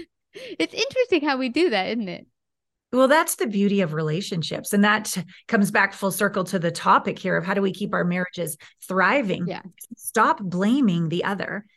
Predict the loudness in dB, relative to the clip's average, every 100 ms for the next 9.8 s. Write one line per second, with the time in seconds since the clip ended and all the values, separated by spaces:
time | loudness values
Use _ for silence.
0 | _ _ 0 2 0 -2 -12 0 2 4
1 | 2 0 0 2 2 -2 -6 -6 -6 -10
2 | -4 0 2 0 -2 0 0 2 0 0
3 | 0 -2 -4 -4 -6 -8 -12 -20 0 2
4 | 2 2 0 -2 -4 -2 0 -2 -2 -2
5 | -2 -2 -4 -4 -6 -18 -14 0 4 4
6 | 4 4 4 2 2 2 2 0 0 0
7 | -4 -12 -6 -2 0 2 2 2 2 4
8 | 4 2 2 0 0 -2 -4 -8 -8 _
9 | _ _ -6 -2 2 2 2 -2